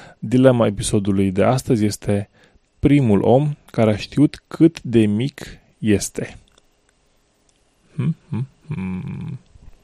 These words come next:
Ok. Și acum citatul episodului vine de la Harry Fosdick, care spune așa: „Prefer să trăiesc într-o lume în care viața mea este înconjurată de mister,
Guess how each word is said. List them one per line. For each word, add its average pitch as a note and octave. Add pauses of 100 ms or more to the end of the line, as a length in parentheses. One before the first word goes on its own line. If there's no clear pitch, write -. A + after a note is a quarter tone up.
(1300)
Ok. - (2250)
Și -
acum D#3
citatul B2+
episodului C3+
vine A2+
de G#2
la G2 (320)
Harry B2
Fosdick, - (340)
care G#2+
spune G#2+
așa: - (460)
„Prefer A2+
să D3+
trăiesc B2+
într-o G#2
lume G2+
în G2+
care G2
viața A#2
mea G#2+
este G#2
înconjurată G#2
de G#2
mister, F#2